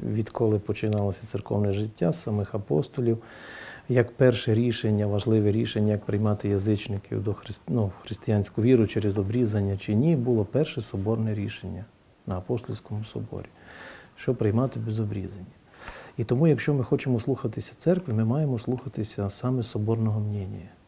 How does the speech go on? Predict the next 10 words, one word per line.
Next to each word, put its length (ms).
Соборне 320
мнення 360
в 40
нас 200
виражається 540
через 380
собор, 500
через 360
священний 480
синод. 600